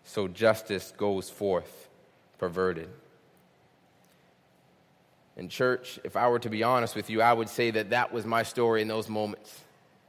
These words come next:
Earlier that morning, I had proclaiming Thessalonians four and Romans chapter three about the gospel of the good news of Jesus Christ, but all of a sudden those words felt powerless to me.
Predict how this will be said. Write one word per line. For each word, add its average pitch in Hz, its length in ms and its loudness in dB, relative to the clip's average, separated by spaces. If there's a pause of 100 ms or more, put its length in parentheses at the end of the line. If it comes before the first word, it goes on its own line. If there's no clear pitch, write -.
(460)
Earlier 175 320 8
that 170 160 10
morning, 170 320 8
I 165 100 12
had 160 120 8
proclaiming 151 840 4 (320)
Thessalonians 160 640 6
four 156 340 12
and 139 160 6
Romans 170 340 8
chapter 156 220 8
three 165 280 6
about 156 180 8
the 147 80 4
gospel 165 420 10
of 139 160 4
the 147 100 6
good 156 260 6
news 170 300 6
of 143 80 -2
Jesus 151 360 2
Christ, 165 520 6 (360)
but 147 80 6
all 156 120 12
of 151 80 8
a 143 60 4
sudden 151 260 8
those 147 240 4
words 143 600 6
felt 139 300 2
powerless 131 640 2
to 104 100 -10
me. 98 260 -10